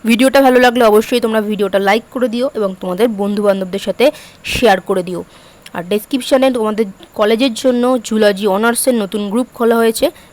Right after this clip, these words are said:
সেখানে তোমরা থাকতে পারো। এছাড়াও টিউশন ক্লাস যদি কারোর মনে হয় সে টিউশন ক্লাসে জয়েন করবে, সে চাইলে এই নাম্বারে যোগাযোগ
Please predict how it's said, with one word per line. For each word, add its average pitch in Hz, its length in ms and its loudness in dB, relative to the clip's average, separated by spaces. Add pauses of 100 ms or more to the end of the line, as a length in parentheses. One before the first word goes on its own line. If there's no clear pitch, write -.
সেখানে 185 360 -8
তোমরা 190 320 0 (220)
থাকতে - 300 -8
পারো। 175 180 -10 (120)
এছাড়াও 269 220 2
টিউশন 254 420 0
ক্লাস 254 220 2
যদি 226 180 -4
কারোর 208 200 -6
মনে 214 300 -2
হয় 277 140 0
সে 262 140 -6
টিউশন 214 360 -6
ক্লাসে 202 300 -6
জয়েন 202 280 -2
করবে, 240 300 2 (360)
সে 208 200 -4
চাইলে 202 380 0 (300)
এই 196 100 -4
নাম্বারে 180 360 -2
যোগাযোগ 226 380 0